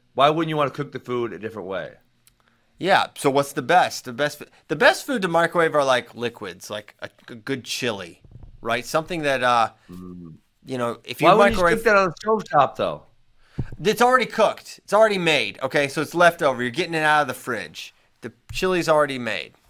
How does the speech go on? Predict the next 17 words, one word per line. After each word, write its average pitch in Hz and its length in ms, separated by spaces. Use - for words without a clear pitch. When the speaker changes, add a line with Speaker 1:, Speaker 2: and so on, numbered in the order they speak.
Speaker 2:
Okay, 117 160
you're 120 100
not 131 140
gonna 127 160
remake 120 1120
it. - 220
Okay, 104 240
so 117 380
I 143 140
think 160 280
microwaves 175 680
are 143 100
strictly 165 400
for 131 140
leftovers 104 680
in, 101 280
uh, 90 280